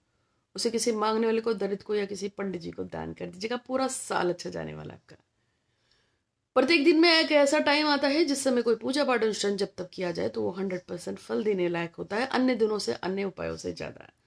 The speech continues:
तो आज शाम को ऐसा आ रहा है टाइम, शाम को पाँच बज से लेकर पाँच बज के दस मिनट से लेकर छः बज के बीस मिनट के बीच में अमृत ऐसा टाइम आ रहा है जिस समय आप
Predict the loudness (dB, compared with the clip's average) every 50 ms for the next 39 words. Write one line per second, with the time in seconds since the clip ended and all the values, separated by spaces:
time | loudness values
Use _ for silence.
0 | _ _ _ _ _ _ _ _ 0 2 2 2 2 2 4 4 4 4 4 2
1 | 4 4 4 4 4 2 0 0 -2 -6 _ _ _ _ _ _ -6 -6 -2 -2
2 | -2 -2 -2 -6 _ _ _ _ _ _ _ _ _ _ _ -2 0 0 2 2
3 | 2 2 0 0 0 0 0 0 -2 -2 -4 -6 -6 -6 -6 -6 -8 -8 -6 -4
4 | -2 -2 0 0 -2 -2 -4 -2 -2 -4 -4 -4 -10 -14 _ _ _ _ _ _
5 | _ _ _ -16 -4 -2 -2 0 2 0 0 0 -2 -6 -10 -10 -12 -16 -16 _
6 | _ _ _ _ _ _ _ _ _ 0 2 2 2 2 0 -4 -6 -4 -6 -10
7 | -10 -4 -4 -2 -2 -2 -4 -4 -4 -4 -4 -2 -2 0 0 2 0 0 -2 -4
8 | -6 -4 -6 -4 -4 -2 -2 -2 -4 -2 -4 -4 -4 -6 _ -10 -8 -4 -4 -4
9 | -4 -2 -2 -2 -2 -2 -4 -6 -6 -6 -8 -10 -10 -12 -14 -16 -18 _ _ _
10 | _ _ _ _ _ _ _ _ 2 2 2 2 0 0 -2 -6 -14 -18 _ -16
11 | -16 -12 -10 -12 -8 -2 -2 0 2 2 2 2 2 2 2 0 -2 -4 -6 -8
12 | -8 -8 -6 -6 -6 -6 -10